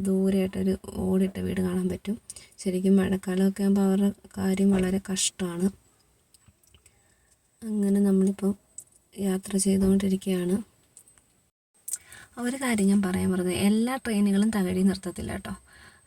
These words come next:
ആ, തകഴിയിൽ മെമു മാത്രമേ നിർത്തത്തുള്ളൂ. ബാക്കിയെല്ലാം തൊട്ടടുത്ത സ്റ്റോപ്പായ അമ്പലപ്പുഴയാണ് നിർത്തുന്നത്. ഇനിയിപ്പോൾ നമ്മൾ തകഴി കഴിയാറായി. ആ, തകഴി കഴിഞ്ഞാൽ അടുത്ത സ്റ്റോപ്പ് അമ്പലപ്പുഴയാണ്. ആ, ഇത് തകഴിയുടെ ഒരു ഏരിയയൊക്കെ തന്നെ.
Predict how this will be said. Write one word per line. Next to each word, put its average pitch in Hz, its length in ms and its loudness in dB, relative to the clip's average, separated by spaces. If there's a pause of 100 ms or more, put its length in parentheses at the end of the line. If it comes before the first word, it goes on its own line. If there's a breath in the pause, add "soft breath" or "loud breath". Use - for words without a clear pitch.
(120 loud breath)
ആ, 190 120 -10 (240)
തകഴിയിൽ 208 600 -4 (300)
മെമു 202 300 6
മാത്രമേ 180 320 0
നിർത്തത്തുള്ളൂ. - 480 -8 (100)
ബാക്കിയെല്ലാം 196 460 -2
തൊട്ടടുത്ത 190 440 -2
സ്റ്റോപ്പായ 180 480 0
അമ്പലപ്പുഴയാണ് 175 600 -4
നിർത്തുന്നത്. 175 360 -4 (420 loud breath)
ഇനിയിപ്പോൾ 226 320 -4
നമ്മൾ 226 240 2
തകഴി 190 360 0
കഴിയാറായി. 180 640 -2 (140)
ആ, 208 180 0 (140)
തകഴി 196 240 2
കഴിഞ്ഞാൽ 226 280 0
അടുത്ത 214 160 -4
സ്റ്റോപ്പ് 208 340 0
അമ്പലപ്പുഴയാണ്. 180 640 -6 (680 loud breath)
ആ, 190 80 -12 (300)
ഇത് 190 200 -2 (120)
തകഴിയുടെ 202 600 0 (320)
ഒരു 190 220 2 (180)
ഏരിയയൊക്കെ 185 420 -2
തന്നെ. 170 260 -4